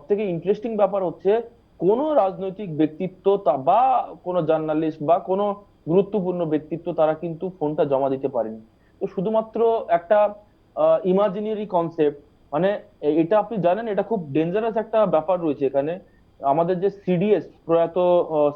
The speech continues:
সিডিএস, আহ, বিপিন রাওয়াত, উনি একটা কথা বলেছিলেন। উনি বলেছিলেন যে ভারতবর্ষ জিরো ফাইভ পয়েন্ট ফাইভ, আহ, ফ্রন্টের সঙ্গে লড়ছে। তো what is this জিরো পয়েন্ট ফাইভ? জিরো পয়েন্ট ফাইভ হচ্ছে আপনার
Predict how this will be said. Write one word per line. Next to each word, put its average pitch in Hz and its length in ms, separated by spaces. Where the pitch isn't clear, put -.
সিডিএস, 165 420
আহ, 135 100
বিপিন 170 380
রাওয়াত, 170 320
উনি 185 140
একটা 196 260
কথা 165 220
বলেছিলেন। 147 520
উনি 160 200
বলেছিলেন 180 480
যে 214 160
ভারতবর্ষ 165 600
জিরো 208 440
ফাইভ 202 340
পয়েন্ট 208 300
ফাইভ, 196 240
আহ, 156 420
ফ্রন্টের 190 360
সঙ্গে 190 280
লড়ছে। 139 380
তো 139 140
what 160 160
is 233 200
this 240 160
জিরো 185 200
পয়েন্ট 214 300
ফাইভ? 220 220
জিরো 160 180
পয়েন্ট 202 340
ফাইভ 190 340
হচ্ছে 147 340
আপনার 135 380